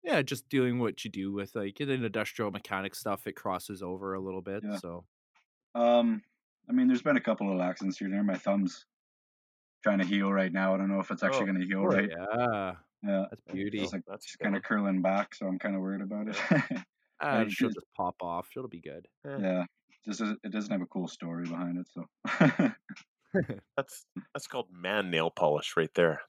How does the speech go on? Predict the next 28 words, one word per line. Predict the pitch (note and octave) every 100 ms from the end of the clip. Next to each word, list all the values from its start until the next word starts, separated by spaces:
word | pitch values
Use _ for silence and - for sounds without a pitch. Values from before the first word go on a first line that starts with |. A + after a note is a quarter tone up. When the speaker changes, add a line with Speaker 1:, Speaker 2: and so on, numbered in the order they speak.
| -
Speaker 3:
That's | - -
what | A#2+
Speaker 2:
<laughs> |
Yeah. | G#2 D#2+
Speaker 3:
that |
is. | C#2+ - - _ _
Speaker 2:
Yeah. | A#3+ A3
Speaker 3:
Yeah. | G3+ - _ _ _ _ _ _ _ _ G3+
Speaker 2:
Yeah. | F#3+ - _ _ _ _ _ _ _ -
Speaker 3:
Yeah. | D#2+ E2 _ _ _ _ _ _ _ _ _ _ _ _ _ _ _
Um, | F2+ F2+ D#2+ - _ _ _
I | F#2 B2
had | A#3+ F3
a, | G#2+ _ -
I | F2
had | B2 A2+
an | E2
accident | E2+ - D#2+ D2
years | E2 G2+
ago | F2+ D#2 C#2+
that, | D2 - C#2 - - - - -
<laughs> | C#3 G#2 F2 - - - -
man, | F#2+ -
that | F#2+ - -
sucked. | - - C#2 - - - - - A#2+ - - - - _ _ _ _ -
I | G2 G2+
was | G#2 F#2
making | G2+ G2+ - G2 F#2+